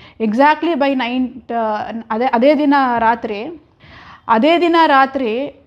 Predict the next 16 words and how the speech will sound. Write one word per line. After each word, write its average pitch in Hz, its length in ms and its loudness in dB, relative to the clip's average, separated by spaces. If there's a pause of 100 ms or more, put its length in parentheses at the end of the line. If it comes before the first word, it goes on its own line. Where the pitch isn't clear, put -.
ಕರೆಕ್ಟಾಗಿ 277 520 -2
ಹನ್ನೊಂದು 277 480 2
ಐವತ್ತೈದಕ್ಕೆ 240 1040 -4
ಈ 240 280 -8
ಇಷ್ಟು 294 320 -2
ಜನ 262 200 0 (120)
ಯಾರು 220 640 0
ಆ 214 120 -6
ಕಾರ್ಪೊರೇಟರ್ದು 226 960 -6
ಅವ್-, - 560 -6
ಹಸ್ಬೆಂಡ್ 233 400 -2
ಇದ್ದಾರಲ್ಲ 202 300 -6 (1000)
ಅವರು 277 640 0
ಮತ್ತೆ 247 220 -4
ಒಂದಷ್ಟು 233 400 -4
ಜನ 262 180 0